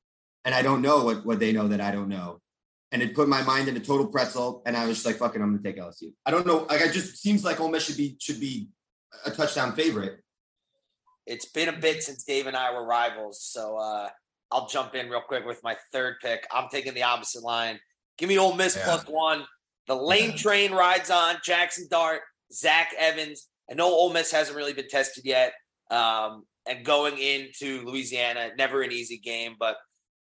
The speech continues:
Speaker 2: I just got a good feeling about the Lane. I don't know. I think this week I'm just picking teams I like. I'll shamelessly admit that.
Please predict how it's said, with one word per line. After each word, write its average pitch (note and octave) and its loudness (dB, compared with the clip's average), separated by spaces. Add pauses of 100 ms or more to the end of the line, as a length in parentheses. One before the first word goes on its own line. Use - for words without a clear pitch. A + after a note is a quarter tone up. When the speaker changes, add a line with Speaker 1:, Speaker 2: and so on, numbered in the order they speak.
(140)
Speaker 2:
I C#3 4
just - -4
got C#3 4
a B2+ -2
good B2 -4
feeling A#2 -4
about A2+ 0
the A2+ -6
Lane. A2 -6 (120)
I F#3 4
don't C3+ 0
know. G#2 -4 (200)
I D#3+ 0
think A3 -6
this - 0
week C#3 -2
I'm A#2 -6
just - -8
picking B2 -10
teams A2+ -8
I F#2+ -6
like. G2 -6
I'll C#3 4
shamelessly G#2+ -6
admit G2 -16
that. G2+ -8